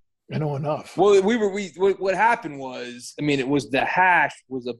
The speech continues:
Speaker 2: big part of it, but nice Premio ad there. The
Speaker 1: <laughs>
Speaker 2: hash was a big part of it, but, uh, and we drank, like, a ton before the draft had even started.
Speaker 1: Okay.
Speaker 2: Pile, pile that onto the hash.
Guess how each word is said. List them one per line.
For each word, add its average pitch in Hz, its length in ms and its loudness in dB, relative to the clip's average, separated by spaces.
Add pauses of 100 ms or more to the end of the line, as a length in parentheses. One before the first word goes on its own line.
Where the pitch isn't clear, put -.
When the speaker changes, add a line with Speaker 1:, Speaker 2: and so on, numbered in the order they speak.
Speaker 2:
big 131 260 -2
part 156 340 2
of 113 80 -10
it, 110 240 -10
but 113 340 -4 (120)
nice 110 140 -16 (120)
Premio 113 460 -4
ad 120 240 -6
there. 110 240 -4 (840)
The 151 80 2
Speaker 1:
<laughs> 156 100 2
Speaker 2:
hash 190 220 4
was 151 100 -8
a 139 60 -4
big 156 320 -4
part 170 240 4
of 123 160 -4
it, 123 180 -12
but, 135 220 -2
uh, 127 560 -4 (1200)
and 147 160 -2
we 127 120 0
drank, 123 580 0
like, 113 260 -8
a - 140 -10 (160)
ton 113 560 -2 (1040)
before 135 340 0
the 127 80 2
draft 127 320 2
had 123 100 0
even 123 240 0
started. 139 640 0 (300)
Speaker 1:
Okay. 127 300 -2
Speaker 2:
Pile, 156 340 2 (100)
pile 170 280 -2
that 143 240 -2
onto 131 320 -14
the 123 100 -12
hash. 131 560 -2